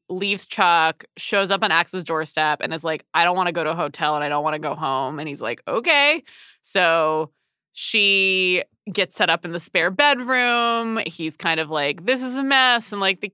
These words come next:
kids' room is weird. And all the other bedrooms are stuffed with this art that I refuse to pay taxes on or display anywhere or share with the public because I suck."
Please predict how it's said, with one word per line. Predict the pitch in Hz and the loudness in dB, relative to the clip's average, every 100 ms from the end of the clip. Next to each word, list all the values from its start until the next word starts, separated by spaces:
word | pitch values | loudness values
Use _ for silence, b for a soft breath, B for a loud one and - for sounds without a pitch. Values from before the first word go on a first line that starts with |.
| _ | _
kids' | - 247 202 | -2 -2 -2
room | 240 | -4
is | 233 208 | -4 -4
weird. | 233 220 202 | 0 2 2
And | 190 | 2
all | - 220 | 2 2
the | 226 | 2
other | 214 208 | 0 0
bedrooms | 208 208 202 | 0 0 -4
are | 208 | -6
stuffed | - 202 202 | -2 -2 -2
with | 196 | -8
this | 190 | -2
art | 196 190 | 0 0
that | 190 | 0
I | 185 | 0
refuse | 190 - 190 | -2 -4 -8
to | - | -6
pay | 220 196 | -4 0
taxes | 220 196 - 180 | 2 2 0 -4
on | 180 165 165 160 | 0 0 0 -2
or | - 185 180 | 0 0 0
display | 175 185 - 190 180 | -4 -8 -2 2 2
anywhere | 175 170 165 160 | 2 0 0 0
or | - 165 165 | 0 0 0
share | 170 180 160 | -2 -2 -2
with | 165 | -4
the | 156 | -4
public | 180 156 147 | -4 -2 -4
because | - 156 147 | -4 -8 -6
I | 151 | -6
suck." | - 175 156 139 | 0 2 2 0